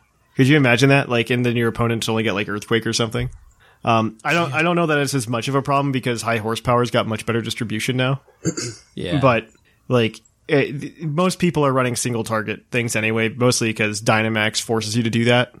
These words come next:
Speaker 1: So
Speaker 2: Mm-hmm.
Speaker 1: may-, maybe that changes it. I don't know.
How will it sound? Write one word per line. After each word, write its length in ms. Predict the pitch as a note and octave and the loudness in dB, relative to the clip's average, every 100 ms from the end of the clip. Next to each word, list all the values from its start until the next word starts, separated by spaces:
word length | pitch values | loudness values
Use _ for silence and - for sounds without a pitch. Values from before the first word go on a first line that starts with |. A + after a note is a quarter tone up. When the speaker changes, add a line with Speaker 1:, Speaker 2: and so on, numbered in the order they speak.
| _ _ - | _ _ -12
Speaker 1:
So 340 | - C3 A#2+ | -2 0 2
Speaker 2:
Mm-hmm. 100 | G#2 | 0
Speaker 1:
may-, 160 | C#3 D3+ | -2 0
maybe 260 | D3 D3 C#3+ | 2 2 4
that 160 | B2+ | 2
changes 360 | - C#3+ C#3 C3+ | 2 2 2 2
it. 160 | C#3 - | 0 -2
I 120 | B2 | -2
don't 180 | A#2 A2+ | 0 0
know. 260 | A#2 A#2 | -2 -4